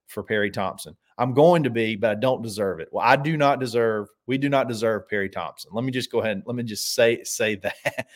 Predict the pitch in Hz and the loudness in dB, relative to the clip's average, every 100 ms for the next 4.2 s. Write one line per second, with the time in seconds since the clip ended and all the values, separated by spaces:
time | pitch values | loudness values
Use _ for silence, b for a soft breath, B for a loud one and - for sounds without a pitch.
0 | B - - 120 113 101 90 76 - 120 | B -10 2 4 4 2 -2 -2 -2 2
1 | 113 107 b b b b 113 107 101 92 | 2 0 b b b b 0 2 0 -4
2 | 85 _ _ _ _ _ _ 120 123 - | -16 _ _ _ _ _ _ 0 0 2
3 | 127 120 113 - 117 120 120 117 101 95 | -2 0 -4 -2 -2 0 -2 -4 -6 -4
4 | 117 | -4